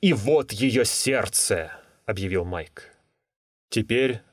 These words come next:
одновременно передавались шесть или семь предметов, и в дрожащей темноте слышались смешки.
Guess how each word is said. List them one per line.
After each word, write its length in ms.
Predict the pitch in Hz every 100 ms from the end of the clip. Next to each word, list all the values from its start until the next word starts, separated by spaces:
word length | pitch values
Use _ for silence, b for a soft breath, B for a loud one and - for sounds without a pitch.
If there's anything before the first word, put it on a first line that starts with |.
| -
одновременно 800 | 143 113 104 101 135 135 127 120
передавались 520 | 127 139 151 160 139
шесть 420 | - 143 147 -
или 140 | 139 135
семь 340 | - 147 139
предметов, 640 | 127 139 127 117 85 - - B B
и 100 | -
в 60 | 110
дрожащей 600 | 113 110 104 107 - 101
темноте 600 | - 95 90 - 113 104 b b _
слышались 600 | - 135 131 123 117 -
смешки. 540 | - 110 - - 82